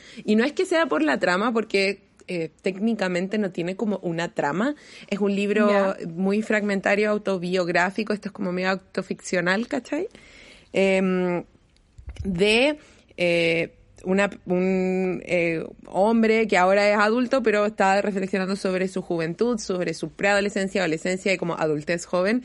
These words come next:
Speaker 1: durante la dictadura, siendo gay, ¿cachai?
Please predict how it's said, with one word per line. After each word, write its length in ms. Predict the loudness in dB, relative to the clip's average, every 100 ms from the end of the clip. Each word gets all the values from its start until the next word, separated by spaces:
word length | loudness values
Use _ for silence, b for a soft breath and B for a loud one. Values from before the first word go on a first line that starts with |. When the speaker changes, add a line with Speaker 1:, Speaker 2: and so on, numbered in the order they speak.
| B B B
Speaker 1:
durante 380 | 0 2 2 2
la 100 | 2
dictadura, 560 | 2 2 2 2 2 0 B B B
siendo 420 | -6 -4 0 0
gay, 280 | 2 0 -6 -16 _
¿cachai? 500 | -6 -2 2 2 0